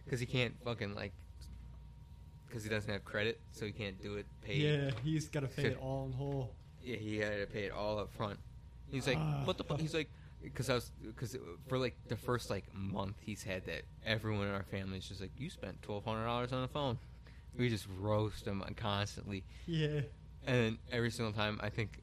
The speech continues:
Speaker 1: I think it was when I think, like, our grandmother, like, had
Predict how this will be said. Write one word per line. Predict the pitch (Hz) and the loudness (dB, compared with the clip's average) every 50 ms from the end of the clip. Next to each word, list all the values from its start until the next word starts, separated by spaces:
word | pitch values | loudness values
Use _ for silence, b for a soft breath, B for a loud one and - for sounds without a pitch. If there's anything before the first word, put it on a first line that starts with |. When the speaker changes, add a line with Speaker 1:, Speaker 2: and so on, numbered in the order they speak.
| - - - | -12 -2 0
Speaker 1:
I | 113 120 | 2 4
think | 135 143 | 4 4
it | 123 | 4
was | 110 107 110 110 | 2 2 2 0
when | 107 101 101 | 0 2 2
I | 101 101 | 0 0
think, | 101 - 104 - - | 0 -2 -2 -2 -2
like, | 98 95 - - - - - - - B B B B B B B B B B B - - - - | -4 -4 -4 -8 -10 -12 -12 -14 -14 B B B B B B B B B B B -16 -14 -6 0
our | 120 113 | 0 0
grandmother, | 110 - 104 101 101 101 107 104 104 101 98 98 98 101 - - - | 2 4 6 6 8 8 6 6 4 4 4 4 4 2 0 0 -2
like, | 104 101 - - | -2 -2 -2 0
had | 107 101 101 101 101 | 2 4 4 4 2